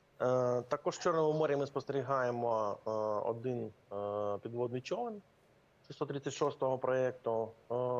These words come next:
це так само вже така стала практика, е, переходу до, е, фактично, е, присутності в Чорному морі за рахунок саме підводних човнів. Е, до цього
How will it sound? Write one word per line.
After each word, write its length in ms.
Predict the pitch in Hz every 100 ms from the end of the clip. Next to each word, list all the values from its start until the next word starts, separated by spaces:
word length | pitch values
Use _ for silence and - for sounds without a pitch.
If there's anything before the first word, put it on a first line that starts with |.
| 123 123 -
це 80 | 156
так 160 | -
само 300 | - 147 127
вже 140 | 110 123
така 220 | 123 123
стала 300 | - 131 131
практика, 680 | - 175 - - 139 127 117 - - - -
е, 200 | 123 123
переходу 560 | 117 139 135 151 143 127
до, 400 | 117 139 147 139
е, 640 | 120 - - 120 123 120 113
фактично, 680 | 117 - - - 131 117 - - _ _ _ _ -
е, 760 | 107 113 113 113 113 110 107 107 - _
присутності 540 | 151 147 208 180 151 151
в 40 |
Чорному 340 | 170 147 143 143
морі 280 | 156 151
за 140 | 123 123
рахунок 420 | 120 147 135 120
саме 240 | 117 117
підводних 460 | 113 113 107 107 101
човнів. 260 | 107 95 - _ _ _ _ _ _ - 101
Е, 40 | 113 113 107
до 100 | 123
цього 540 | - 190 156 135 117